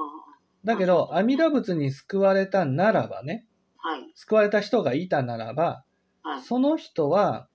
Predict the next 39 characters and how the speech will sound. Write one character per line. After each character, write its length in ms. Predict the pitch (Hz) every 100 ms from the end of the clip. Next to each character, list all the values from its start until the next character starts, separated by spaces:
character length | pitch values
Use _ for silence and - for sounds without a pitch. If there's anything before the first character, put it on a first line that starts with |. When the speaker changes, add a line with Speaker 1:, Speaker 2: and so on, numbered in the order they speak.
| _ _ _ _ _ _ _ _
Speaker 1:
そ 180 | -
の 140 | 151 143
他 180 | 143 185
力 320 | 254 254 277
の 160 | 285
説 300 | 269 294 302 -
法 220 | 170 139 123
に 160 | 123
よ 140 | 117 117
っ 180 | _
て、 340 | - 165 113 - _ _
仏 540 | - 185 262 262 285
の 180 | 277 269
知 300 | 269 - 233
恵 260 | 247 269 247
を 380 | 165 180 120 110 123
自 160 | 160
由 380 | 226 294 262 156
自 260 | 127 135 143
在 260 | 190 208
に 160 | 214 208
使 260 | - 202 202
う 60 |
こ 80 | 208
と 100 | 190
が 80 | 113
で 140 | 113
き 100 | 123
る 100 | 110
ん 80 | -
で 80 | _
す。 160 | _ _ _ _ _ _ _ 370 320 _ _ _ _ _ _ _ _ _ _ -
だ 140 | 202
か 80 | 170
ら、 360 | 165 147 117 -
こ 160 | - 254
の 200 | 311 339
世 220 | 349 330
に 460 | 202 226 170 113